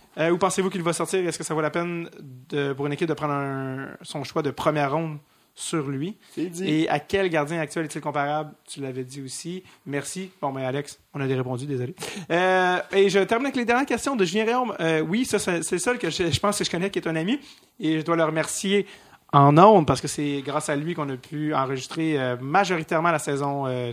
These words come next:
Speaker 1: trois et même un peu quatre, euh, sur, euh, chez lui. Donc, c'était dans son, euh, dans un bureau chez lui que j'ai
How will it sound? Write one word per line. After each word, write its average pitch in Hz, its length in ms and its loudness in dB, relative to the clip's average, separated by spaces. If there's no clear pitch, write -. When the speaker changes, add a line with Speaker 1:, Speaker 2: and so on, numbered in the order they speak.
Speaker 1:
trois 214 400 2
et 143 120 -2
même 185 160 0
un 165 40 0
peu 160 140 -2
quatre, 196 420 -2
euh, 131 760 -8
sur, 180 640 -4
euh, 139 140 -8
chez 185 160 -4
lui. 202 240 -2
Donc, 147 120 -6
c'était 151 300 0
dans 143 200 -2
son, 147 260 -4
euh, 139 100 -4
dans 135 200 0
un 143 60 -4
bureau 143 200 2
chez 143 140 -2
lui 147 120 -2
que 143 120 -2
j'ai 127 260 -2